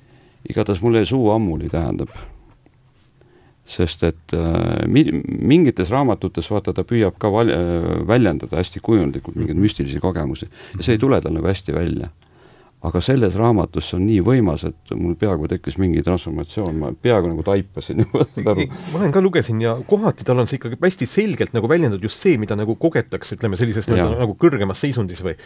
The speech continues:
Speaker 3: mingi, ja noh, selge on see, et ka tema on midagi nagu kogenud, et kust tal see
Speaker 1: Jaa.
Speaker 3: nii-öelda huvi nagu sinna, eh, tuli, et tegeleda inimese kõrgemate seisunditega. Et, eh, tavaline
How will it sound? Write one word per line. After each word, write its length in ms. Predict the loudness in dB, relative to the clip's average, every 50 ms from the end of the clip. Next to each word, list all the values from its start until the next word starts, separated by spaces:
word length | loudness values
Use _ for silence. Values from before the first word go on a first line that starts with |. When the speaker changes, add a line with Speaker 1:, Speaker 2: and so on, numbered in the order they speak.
| -20 -12 _
Speaker 3:
mingi, 240 | -6 -6 -6 -6 -8 -10 -16 -18 -8 -4
ja 220 | -4 -4 -4 -6 -6 -8
noh, 160 | -8 -8 -4
selge 240 | -2 -2 -2 0 -2
on 80 | -2
see, 120 | 0 0 0
et 100 | 0 -2
ka 100 | -6 -2
tema 240 | 0 0 2 2 2 2
on 60 | 0 0
midagi 300 | -2 -2 -2 -2 -2 -2
nagu 160 | -2 -4 0
kogenud, 420 | 2 2 2 2 0 -2 -4 -4
et 80 | -4 -6
kust 160 | -6 -6 -4
tal 120 | -6 -6 -4
see 80 | -2 0
Speaker 1:
Jaa. 80 | 2
Speaker 3:
nii-öelda 240 | 2 2 2 2 2 2
huvi 220 | 2 2 2 2
nagu 280 | 2 0 0 0 -2 -2
sinna, 340 | -2 -2 -2 -2 -2 -4 -4 -6 -10 -14 -18 -20 -12 -10
eh, 140 | -8 -4
tuli, 220 | -2 -2 0 0 0
et 100 | 0 0
tegeleda 360 | -2 -2 -2 -2 -2 -2 -2 -2
inimese 240 | -2 -4 -4 -2 0
kõrgemate 380 | -2 0 0 -2 -6 -6 -6 -6
seisunditega. 540 | -6 -6 -6 -8 -8 -10 -10 -10 -10 -10 -12 -14 -20 -20 -20 -14 -14
Et, 280 | -14 -14 -14 -8 -6
eh, 280 | -4 -4 -2 -4 -6 -6 -8 -8 -4
tavaline 420 | -2 -2 0 0 0 -2 -2 -4